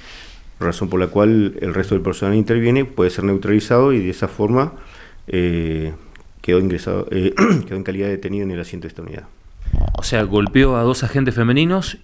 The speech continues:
Speaker 2: y a inclu-, y a un agente masculino.
Speaker 1: Exactamente, sí. A tres efectivos policiales, dos mascu-, dos femeninos y un masculino.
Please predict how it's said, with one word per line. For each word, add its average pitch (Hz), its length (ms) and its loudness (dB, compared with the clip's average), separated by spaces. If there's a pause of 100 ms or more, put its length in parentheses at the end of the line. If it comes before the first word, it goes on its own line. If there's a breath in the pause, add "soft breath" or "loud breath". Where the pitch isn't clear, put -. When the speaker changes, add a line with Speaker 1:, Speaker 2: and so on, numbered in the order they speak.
(140)
Speaker 2:
y 147 360 6
a 131 60 0
inclu-, 104 300 2
y 113 140 4
a 113 80 4
un 120 160 2
agente 123 260 0
masculino. 107 460 -2 (320)
Speaker 1:
Exactamente, 85 680 -2
sí. - 220 -12 (260)
A 87 140 -8
tres 110 160 -8
efectivos 95 280 -6
policiales, 80 440 -8
dos 107 160 -2
mascu-, - 280 -8
dos 113 220 -2
femeninos 117 400 0
y 113 60 0
un 98 60 0
masculino. 80 380 -4